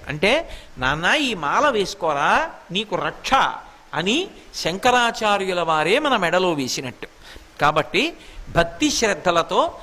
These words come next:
మీ అందరూ కూడా స్తోత్రాన్ని చక్కగా చేత్తో పట్టుకోండి. ఇది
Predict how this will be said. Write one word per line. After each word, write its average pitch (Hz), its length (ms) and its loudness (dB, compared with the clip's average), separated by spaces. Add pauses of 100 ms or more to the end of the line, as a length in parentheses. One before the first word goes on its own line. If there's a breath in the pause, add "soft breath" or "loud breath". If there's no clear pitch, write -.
(200 loud breath)
మీ 180 160 0
అందరూ 226 600 0
కూడా 208 320 -2
స్తోత్రాన్ని 196 720 -2
చక్కగా 202 380 -4
చేత్తో 202 440 0
పట్టుకోండి. 220 680 0 (540 loud breath)
ఇది 185 460 0